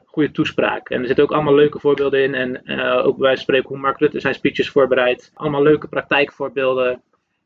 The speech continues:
Ja, misschien niet letterlijk één op één over te nemen in je, in het dagelijks werk, maar wel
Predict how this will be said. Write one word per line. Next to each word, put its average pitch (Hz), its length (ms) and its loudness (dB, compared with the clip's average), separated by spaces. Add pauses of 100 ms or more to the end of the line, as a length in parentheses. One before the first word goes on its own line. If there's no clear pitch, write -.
(240)
Ja, 107 200 -16
misschien 113 260 -12
niet 156 120 -8
letterlijk 160 340 -2
één 156 120 0
op 151 100 -6
één 147 180 -2
over 147 180 2
te - 60 -8
nemen 143 320 0
in 135 60 -2
je, 131 140 0
in 127 160 -2
het 131 120 -10
dagelijks 143 320 -2
werk, 131 200 -6
maar 127 120 -10
wel 123 320 -2